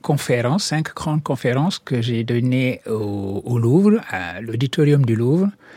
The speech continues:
euh, l'année dernière, en mille neuf,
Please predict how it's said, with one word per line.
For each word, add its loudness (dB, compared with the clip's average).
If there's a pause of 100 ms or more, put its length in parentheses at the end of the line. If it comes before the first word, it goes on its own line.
(340)
euh, -2
l'année 0
dernière, -4
en -2
mille 0
neuf, -4